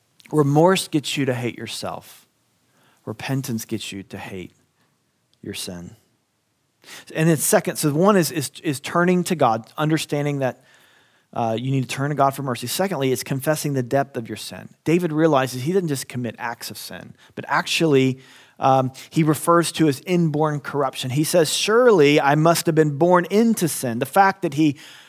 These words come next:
uh, murdered and he lied about it and all these other things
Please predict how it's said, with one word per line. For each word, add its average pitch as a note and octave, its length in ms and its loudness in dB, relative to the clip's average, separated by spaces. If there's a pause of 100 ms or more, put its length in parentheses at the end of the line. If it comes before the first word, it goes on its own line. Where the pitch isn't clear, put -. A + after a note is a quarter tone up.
(160)
uh, C#3+ 200 4
murdered F3 460 6
and D#3+ 80 4
he C#3+ 80 2
lied D#3+ 300 6
about F3 320 6
it E3+ 80 8
and D3 100 2
all D#3+ 120 6
these E3+ 120 4
other F3 160 6
things E3 400 -2